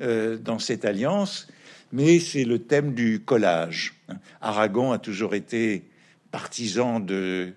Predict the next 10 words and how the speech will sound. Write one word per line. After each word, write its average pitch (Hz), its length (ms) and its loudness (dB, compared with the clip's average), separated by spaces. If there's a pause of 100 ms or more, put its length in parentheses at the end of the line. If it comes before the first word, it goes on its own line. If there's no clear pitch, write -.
du 107 160 -10
collage 185 580 2 (480)
comme 110 340 -4 (140)
technique 143 400 -4
littéraire, 123 580 2 (320)
et 131 120 -2
il 123 160 -2
retrouve 151 520 0
chez 120 640 0 (260)
Godard 117 640 0